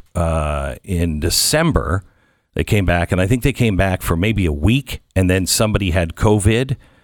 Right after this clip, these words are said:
and so they had to shut the whole school down. Uh, then they just reopened on Monday. Uh, yesterday at noon, they said somebody in somebody's family, uh, was diagnosed with covid,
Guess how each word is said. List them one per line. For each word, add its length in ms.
and 160
so 100
they 120
had 100
to 40
shut 280
the 80
whole 160
school 280
down. 360
Uh, 260
then 480
they 200
just 340
reopened 720
on 260
Monday. 600
Uh, 420
yesterday 1120
at 160
noon, 640
they 140
said 440
somebody 640
in 140
somebody's 520
family, 560
uh, 260
was 200
diagnosed 580
with 160
covid, 540